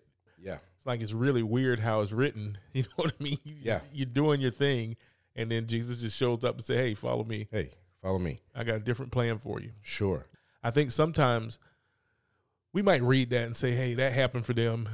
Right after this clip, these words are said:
Speaker 2: Will it happen for me, you know, that way?" Well, one of the things is i-, if you just slow down.
Speaker 1: Yeah.
Speaker 2: I think if you just slow down,
Speaker 1: Sure.
Speaker 2: eliminate a lot of the noise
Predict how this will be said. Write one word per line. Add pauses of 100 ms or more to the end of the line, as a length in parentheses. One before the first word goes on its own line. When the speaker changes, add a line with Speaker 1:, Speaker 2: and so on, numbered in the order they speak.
(600)
Speaker 2:
Will
it
happen
for
me, (300)
you
know,
that
way?"
Well,
one
of
the
things
is
i-,
if
you
just
slow
down. (400)
Speaker 1:
Yeah. (380)
Speaker 2:
I
think
if
you
just
slow
down,
Speaker 1:
Sure. (120)
Speaker 2:
eliminate
a
lot
of
the
noise